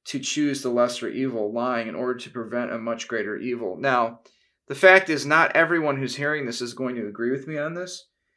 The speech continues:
Uh, some will say, "Well, just trust God, he's sovereign, and he would have protected them. He could have protected those babies. He would have or could have protected, uh, the spies or the situation with the Jews in Nazi-occupied Holland."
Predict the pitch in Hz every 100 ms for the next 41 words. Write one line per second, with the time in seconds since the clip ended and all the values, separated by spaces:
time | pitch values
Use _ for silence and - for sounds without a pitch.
0 | _ - - - 165 156 - 139 139 143
1 | - - 160 143 147 139 135 143 139 -
2 | 127 120 120 123 117 - _ _ _ -
3 | 117 139 143 131 127 131 127 - 120 -
4 | 113 101 110 110 127 143 - 147 139 131
5 | 120 139 120 120 120 110 110 107 104 -
6 | 110 110 104 110 - 147 147 143 _ _
7 | - 131 135 127 117 117 - 139 127 131
8 | 117 135 110 - 117 113 - _ _ _
9 | _ _ - 120 101 90 120 - 123 107
10 | 110 110 113 - - 113 110 98 - 120
11 | 123 - 113 113 107 110 101 98 104 104
12 | 110 113 - _ _ 123 110 104 113 -
13 | 104 92 104 - 131 101 98 - 92 107
14 | 104 110